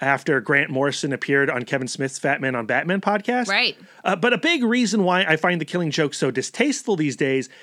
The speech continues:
Speaker 1: is in its treatment of Barbara Gordon. Her trauma is there to elevate Bruce Wayne's heroism. Not a new trope, but one that is particularly painful for fans of her character, right? And this hurt I felt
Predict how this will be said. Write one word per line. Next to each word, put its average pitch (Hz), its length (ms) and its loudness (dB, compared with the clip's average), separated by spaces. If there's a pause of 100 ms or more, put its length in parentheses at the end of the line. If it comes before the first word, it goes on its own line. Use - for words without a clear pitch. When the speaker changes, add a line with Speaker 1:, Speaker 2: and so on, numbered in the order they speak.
(160)
Speaker 1:
is 254 300 0
in 214 220 2
its 180 160 -2
treatment 156 580 -2
of 151 180 0
Barbara 139 380 2
Gordon. 101 560 -2 (380)
Her 175 140 2
trauma 214 440 4
is 147 240 0
there 160 240 4
to 185 180 -2
elevate 151 440 2
Bruce 139 260 -2
Wayne's 131 300 0
heroism. 180 640 2 (440)
Not 220 240 2
a 254 60 2
new 269 220 2
trope, 240 500 0
but 214 180 -4
one 226 300 2
that 220 160 2
is 170 100 -4
particularly 285 580 -2
painful 214 460 2
for 190 120 2
fans 180 420 0
of 151 180 0
her 175 360 2
character, 135 640 -2
right? 110 360 -2
And 190 220 2
this 233 200 0
hurt 233 500 2
I 165 200 4
felt 208 480 0